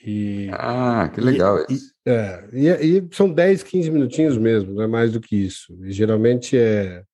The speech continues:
Speaker 1: pode ser ali antes do café ou durante o café,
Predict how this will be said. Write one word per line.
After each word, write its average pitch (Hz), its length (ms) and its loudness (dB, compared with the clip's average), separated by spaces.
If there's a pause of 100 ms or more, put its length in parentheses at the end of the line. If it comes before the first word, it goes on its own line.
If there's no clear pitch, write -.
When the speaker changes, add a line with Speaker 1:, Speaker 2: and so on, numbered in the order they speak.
(180)
Speaker 1:
pode 113 220 -6
ser 120 120 0
ali 113 180 2
antes 110 180 -2
do 107 100 -4
café 120 600 2
ou 107 180 2
durante 117 420 0
o - 40 -20
café, 120 600 -2